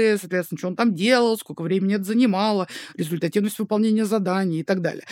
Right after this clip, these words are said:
За нейромаркетинг здесь отвечает история айтрекинга в первую очередь.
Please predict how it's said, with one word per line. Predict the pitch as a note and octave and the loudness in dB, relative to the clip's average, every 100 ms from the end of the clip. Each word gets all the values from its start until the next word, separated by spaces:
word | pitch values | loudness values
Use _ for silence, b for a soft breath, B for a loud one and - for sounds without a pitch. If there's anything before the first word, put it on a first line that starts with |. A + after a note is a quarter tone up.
| B B | B B
За | F3+ | 0
нейромаркетинг | F3 D4+ E4 D#4 - G#3+ | 2 4 2 0 0 -2
здесь | D#3+ G3 | 0 -4
отвечает | C#4+ G3 F#3+ A#3+ | -4 -4 0 0
история | G#3 - F#3 A3+ - | -2 -4 0 0 2
айтрекинга | G3 A#3 D3 - F#3 D#3+ | 2 2 0 -2 -6 -8
в | - | -2
первую | F#3+ D3 C3 | -2 -2 -8
очередь. | F#3 F#3 B3+ - | -6 -2 -2 -2